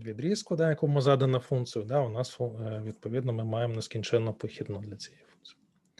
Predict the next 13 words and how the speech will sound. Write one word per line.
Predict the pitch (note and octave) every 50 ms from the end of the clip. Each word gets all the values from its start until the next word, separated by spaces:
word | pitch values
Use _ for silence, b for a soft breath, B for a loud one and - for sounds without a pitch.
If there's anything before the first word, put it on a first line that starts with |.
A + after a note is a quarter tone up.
| B B B B B B B B B B B B B B B -
Е, | A#2+ A2 G#2+ A2
далі | A2+ A2+ A#2+ A2+ A2 A2+ A#2
розглянемо | A#2+ A#2 A2 A2+ A#2 A#2 A2+ A2 A2+ A2+ A2 A2
диференціал. | G#2+ A2+ A2 - - A2+ A2 G#2 G2 - - - G2 F#2+ F#2+ G#2+ D#3+ G#3 G3+ B B B B B B B B B B B B B B B B B B B
Ну, | G#3+ G3 D#3+
з | C3+ C#3+
одного | C#3+ B2+ D3 C#3+ C#3 B2+
боку, | A#2+ C3 C3 - - C#3+ C3+ - - -
е, | C3+ C3 B2 B2
тут | B2 E3 D#3 D3+ C#3+
у | C#3
нас | C3 C3 B2 A#2 - - -
начебто, | B2+ B2 A#2 - - B2+ A#2+ - - B2 A2 G#2+